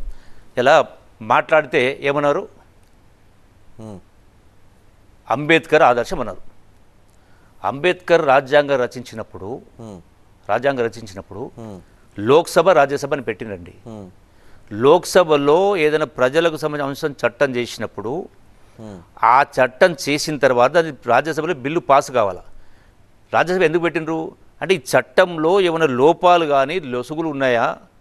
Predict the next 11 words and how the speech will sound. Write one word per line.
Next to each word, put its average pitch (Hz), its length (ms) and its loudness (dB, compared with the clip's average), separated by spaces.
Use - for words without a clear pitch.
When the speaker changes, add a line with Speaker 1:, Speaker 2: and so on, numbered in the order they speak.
Speaker 1:
ఉంటే 151 360 0
కనుక 156 260 2
మనం 175 140 0
సరిచేయాలని 151 800 0
రాజ్యసభలో 151 800 0
నిష్ణాతుల్ని, 135 1040 -2
నిష్ణాతుల్ని, 127 800 -2
ప్రతిభా 180 340 6
పాఠం 175 340 2
ఉన్న 160 140 -4
వాళ్ళను 117 400 0